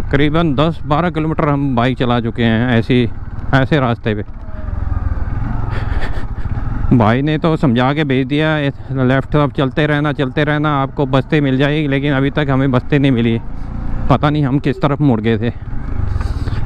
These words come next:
और बाइक यहाँ पे बहुत ही स्लिप मार रही है,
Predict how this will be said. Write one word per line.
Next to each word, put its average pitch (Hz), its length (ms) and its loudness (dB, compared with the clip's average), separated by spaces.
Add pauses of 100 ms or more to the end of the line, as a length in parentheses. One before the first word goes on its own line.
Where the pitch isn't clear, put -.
(220)
और 127 100 2
बाइक 110 380 2
यहाँ 117 200 -2
पे 147 100 0
बहुत 117 340 0
ही 196 40 4
स्लिप 139 280 2
मार 110 240 2
रही 107 180 2
है, 110 120 2